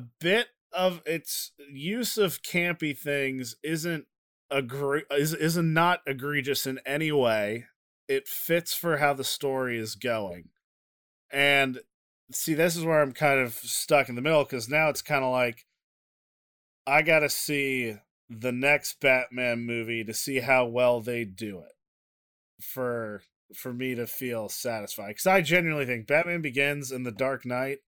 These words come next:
I don't even care if it's Batman or not. You compare those two movies to any series of movies,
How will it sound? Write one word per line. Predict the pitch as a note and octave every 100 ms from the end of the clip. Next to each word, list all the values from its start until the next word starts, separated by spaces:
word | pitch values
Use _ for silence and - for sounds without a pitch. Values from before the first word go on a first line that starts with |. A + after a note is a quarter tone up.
| _ _ _ _
I | F3+ F#3+
don't | F3+ D#3
even | D3+ C#3+
care | - D3+
if | C3 A#2+
it's | -
Batman | C#3+ C#3 C3+ C3
or | A#2+
not. | C3 B2 A#2+ B2+
You | C3
compare | - B2 C#3 C#3
those | B2+ A#2+
two | - C3
movies | B2 B2 A#2+ A2 - -
to | C3 A#2 A#2
any | C3 C#3 C3 A2+
series | G2 - - B2+ A#2 A2+ A#2+
of | G2+
movies, | A#2 A#2 G#2+ G#2 F#2+ -